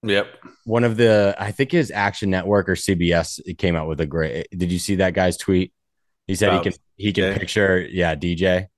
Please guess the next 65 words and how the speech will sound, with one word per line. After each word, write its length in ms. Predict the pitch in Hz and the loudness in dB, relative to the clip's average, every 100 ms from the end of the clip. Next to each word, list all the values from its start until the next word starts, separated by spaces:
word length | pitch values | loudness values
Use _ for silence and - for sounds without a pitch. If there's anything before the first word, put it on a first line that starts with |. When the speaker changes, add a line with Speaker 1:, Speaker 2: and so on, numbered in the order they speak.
| - | -4
Speaker 2:
I, 140 | 104 | 0
like, 180 | 110 101 | 2 0
audibly 360 | 101 95 85 85 | 0 0 0 -4
laughed 260 | 80 76 78 | -4 -4 -4
out 120 | 71 | -2
loud 200 | 69 69 | -4 -4
when 140 | 71 | -6
I 60 | 69 | -6
saw 180 | - 65 | -8 -8
that 140 | - | -6
tweet 120 | 85 | -4
Speaker 1:
Yeah. 60 | 85 | -4
Speaker 2:
this 120 | - | -6
morning. 180 | - 117 | -6 -6
Speaker 1:
<laughs> 300 | 120 - 123 | -6 -4 -4
Speaker 2:
That 140 | - 82 | -4 -8
was 100 | - | -10
a 40 | - | -12
great 100 | 67 | -12
one. 80 | 73 - _ _ - | -14 -20 _ _ -4
So 80 | 107 | 0
they're 120 | 107 117 | 4 4
in 100 | 110 | 4
Bangkok, 600 | 104 107 113 104 104 - _ _ | 2 0 0 0 0 -4 _ _
and 220 | 98 95 98 | -8 -2 0
then, 540 | 95 95 95 92 90 | 2 2 0 0 0
uh, 560 | 90 90 90 90 87 87 | 0 0 0 0 2 2
what 160 | 92 | 2
do 60 | 95 | 2
we 100 | 92 | 2
got? 280 | 92 90 - 101 | 2 0 -4 -4
We 100 | 95 | -2
got 140 | 92 | -2
the 80 | - | -4
Shriners 560 | - 110 107 110 107 - | -2 2 2 2 0 -2
Children's 460 | - 101 98 92 | 0 2 2 -2
Open. 360 | 87 87 - - _ _ _ _ _ _ _ _ _ | -2 -6 -8 -18 _ _ _ _ _ _ _ _ _
Speaker 1:
Yeah. 320 | 104 104 73 - | 0 2 0 -2
Speaker 2:
Which 140 | 170 | 0
wasn't 280 | 185 233 262 | 2 2 4
that 240 | 226 214 143 | 2 2 2
the 100 | 147 | 0
ho-, 260 | 104 131 - | 2 -2 -2
d-, 180 | 123 139 | -2 0
wasn't 280 | 160 202 135 | 2 2 2
hospital 500 | 117 120 113 127 127 | 0 -2 0 2 4
in 60 | |
that 140 | 123 120 | 4 2
name 200 | 123 117 | -2 0
for 140 | 127 | 2
a 60 | 120 | 2
while? 360 | 120 120 120 - | 2 0 -2 0
I 120 | 113 | 0
messed 260 | 120 120 | 2 2
that 140 | 123 110 | 2 2
up 120 | 104 | 0
twice 340 | - 104 101 95 | -2 -2 0 0
in 60 | |
my 100 | 87 85 | 0 2
article 320 | 87 82 78 | 0 0 -2
today 220 | 80 78 | 0 0
when 160 | 78 76 | 0 -2
I 80 | |
wrote 220 | 73 76 | -2 -6
it. 60 | 73 | -8